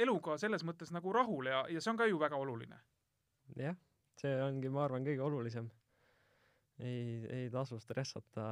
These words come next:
Speaker 2: asjade pärast, mis ei ole veel tulnud. Et, äh, täiskasvanu elu peale ei olegi niimoodi mõelnud,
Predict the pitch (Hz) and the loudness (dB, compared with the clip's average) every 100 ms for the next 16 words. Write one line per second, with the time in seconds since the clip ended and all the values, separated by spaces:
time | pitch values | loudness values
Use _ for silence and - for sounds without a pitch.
0 | 110 110 110 123 - 107 110 113 107 - | -2 -2 -2 -4 -4 -6 -4 -4 -6 -8
1 | 117 - 123 127 123 120 117 120 127 113 | -8 -4 0 0 0 -2 -2 -2 -2 -4
2 | 107 _ _ _ _ _ _ _ _ _ | -6 _ _ _ _ _ _ _ _ _
3 | _ _ _ 113 113 110 _ - 113 113 | _ _ _ -12 -10 -12 _ -12 -10 -8
4 | 113 113 113 113 113 117 - _ _ _ | -10 -10 -10 -10 -10 -10 -14 _ _ _
5 | _ _ _ _ _ _ 135 143 - 127 | _ _ _ _ _ _ -2 -2 -4 -8
6 | - 120 127 143 120 120 117 120 117 117 | -6 -4 -2 -2 -2 -2 -2 0 -2 -2
7 | 117 117 - _ _ _ _ _ _ _ | -2 -6 -8 _ _ _ _ _ _ _
8 | 135 139 151 127 123 131 135 127 123 139 | -2 0 2 0 -2 -2 -2 -2 -2 0
9 | 147 113 110 107 | 0 0 -4 -6